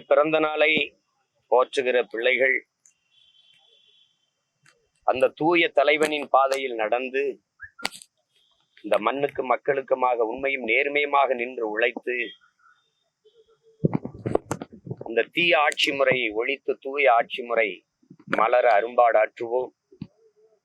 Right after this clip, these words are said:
கேடுகட்ட இந்த பரநாயகத்தை வீழ்த்தி மாண்புமிக்க ஜனநாயகத்தை மலரச் செய்வோம்.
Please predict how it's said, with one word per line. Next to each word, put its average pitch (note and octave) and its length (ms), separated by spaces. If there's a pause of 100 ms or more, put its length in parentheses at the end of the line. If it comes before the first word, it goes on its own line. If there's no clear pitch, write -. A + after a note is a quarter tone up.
(420)
கேடுகட்ட C#3 640
இந்த A2+ 140 (120)
பரநாயகத்தை C3+ 760
வீழ்த்தி B2 340 (120)
மாண்புமிக்க C#3 640
ஜனநாயகத்தை A2+ 640 (460)
மலரச் A#2+ 440
செய்வோம். A#2+ 420